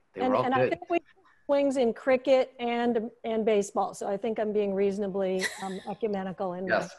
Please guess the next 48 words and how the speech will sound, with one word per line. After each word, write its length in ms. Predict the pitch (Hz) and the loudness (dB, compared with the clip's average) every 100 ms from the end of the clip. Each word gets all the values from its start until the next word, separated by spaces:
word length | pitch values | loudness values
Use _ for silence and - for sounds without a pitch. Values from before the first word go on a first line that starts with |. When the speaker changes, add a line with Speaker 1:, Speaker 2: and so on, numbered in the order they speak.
| - | -20
Speaker 2:
my 60 | _ - | _ -4
Speaker 1:
let's 340 | 117 120 - | -4 -4 -6
swing 160 | - 127 | 0 4
Speaker 2:
control. 120 | 120 | 4
Speaker 1:
something 280 | 123 117 110 | 4 0 0
at 180 | 110 113 | 4 6
it 120 | 127 | 4
and 100 | 104 | 2
hope 160 | 123 123 | 0 0
something 240 | 135 120 | 2 2
Speaker 2:
Yeah. 60 | 107 | 2
Speaker 1:
good 140 | 123 | 2
happens. 420 | 123 101 87 - - 214 | 4 2 0 -6 -6 0
Speaker 2:
Okay. 400 | 226 240 208 - _ - | 2 4 0 -2 _ 0
Speaker 1:
Um, 460 | 113 117 110 107 - - | 6 6 6 0 -6 -14
so 340 | - 143 - | 0 0 2
I, 200 | 131 151 123 | 4 4 2
you 100 | 131 | 4
know, 100 | 120 | 6
I 80 | 117 | 6
love, 300 | 135 120 - _ _ _ | 4 2 -4 _ _ _
Damien 320 | 123 127 113 | 2 4 2
pointed 300 | 104 120 110 | 0 0 2
out 160 | 110 104 | 2 2
that 100 | 104 | 2
I 60 | |
have 160 | 101 107 | 2 0
some 160 | 113 98 | -4 -6
experience 500 | - - 110 104 - | -6 -4 -2 -2 -2
talking 340 | 110 104 104 | -2 -2 -2
about 240 | 95 98 | 0 0
the 60 | 95 | 0
word 240 | 95 101 | 0 0
education 840 | 104 107 113 113 110 110 - 131 127 | -2 -4 -4 -6 -6 -4 -2 0 0
as 180 | 117 | -2
it 40 | 110 | -2
relates 320 | 104 104 104 | -2 -2 -2
to 100 | - | -10
simulation 680 | - 113 101 95 107 127 113 | -8 -4 -2 -2 -2 -2 -2
and 160 | 101 98 | -4 0
whether 240 | 110 110 | 2 2
or 40 | |
not 200 | 107 104 | 2 2
we 80 | 104 | 0
should 240 | 101 98 95 | -6 -8 -4
use 280 | 120 123 | 0 0
that 300 | 104 92 85 | 0 0 0
word. 440 | 98 117 107 85 | 0 2 2 0